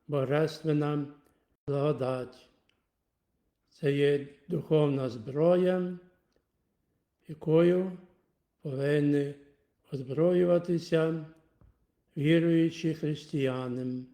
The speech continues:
Безумні і сліпі. Що більше, золото чи храм,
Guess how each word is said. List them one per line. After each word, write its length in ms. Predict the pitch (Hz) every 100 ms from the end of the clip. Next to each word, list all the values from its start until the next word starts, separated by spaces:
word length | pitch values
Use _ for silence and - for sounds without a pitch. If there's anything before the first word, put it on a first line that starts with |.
| _ _ _ _ _ _ _ _ _ _ _ _ _ _ _ _ _ _ _ _ _ _ _ _ _ _ 156
Безумні 640 | 135 135 170 175 165 165
і 60 | 156
сліпі. 640 | 170 151 147 151 139 113 - _ _ _ _ _ _ _ _
Що 340 | _ - 165 170
більше, 640 | 160 160 156 - 156 139 - _ _ _ _ -
золото 640 | 151 175 175 170 170 165
чи 220 | - 160
храм, 520 | - 160 160 156 156